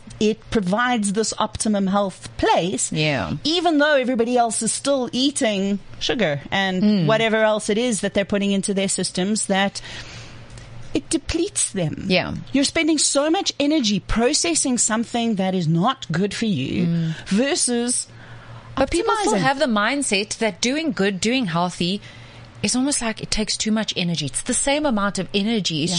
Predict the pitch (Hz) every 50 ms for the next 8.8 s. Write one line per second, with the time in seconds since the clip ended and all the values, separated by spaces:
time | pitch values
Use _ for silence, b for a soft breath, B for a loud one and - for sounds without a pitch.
0 | 180 208 196 - B B B B - 180 208 226 247 262 226 196 196 196 214 -
1 | 202 185 - - 208 - - 175 165 165 - - B B B B B B 151 147
2 | 180 170 170 165 170 - - 226 220 180 147 180 226 - - 254 254 277 311 320
3 | - 285 240 226 - 202 180 185 180 170 170 170 175 170 165 - - - 214 214
4 | 214 202 175 143 127 135 - 123 117 107 147 185 B B B B B B B B
5 | B B B B B B B B B B B B - 240 233 - 269 254 233 220
6 | - 269 254 254 - 269 247 226 240 240 220 - 226 208 202 185 165 135 135 160
7 | 185 196 208 214 226 220 202 - - 196 - - - - 202 190 170 170 165 -
8 | - 180 160 147 165 156 - - 175 160 160 160 156 143 170